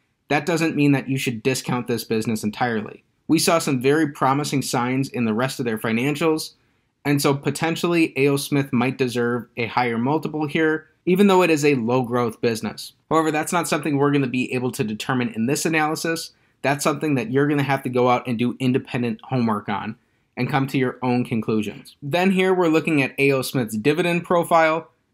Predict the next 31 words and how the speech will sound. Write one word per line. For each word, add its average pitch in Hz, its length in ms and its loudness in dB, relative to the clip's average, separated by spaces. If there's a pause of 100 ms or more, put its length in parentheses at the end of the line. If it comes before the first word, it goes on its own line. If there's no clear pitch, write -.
A 139 140 4
O 165 100 4
Smith 160 440 -2
is 135 140 -2
a 123 120 0
dividend 143 600 0
aristocrat. 143 800 0
They've 139 160 4
had 139 200 0
twenty-nine 156 580 0
consecutive 139 560 -2
years 127 280 0
of 104 140 -4
dividend 147 400 0
increases. 143 760 0 (520)
So 135 160 2
it's 131 140 -2
no 151 140 4
surprise 147 480 0
that 127 100 0
over 123 180 -2
the 110 60 -4
past - 400 -2
five 156 260 2
years, 160 260 0
they've 120 200 -2
increased 143 420 0
their 123 100 0
dividend 127 500 -2
payouts 127 400 -2
in 104 180 -2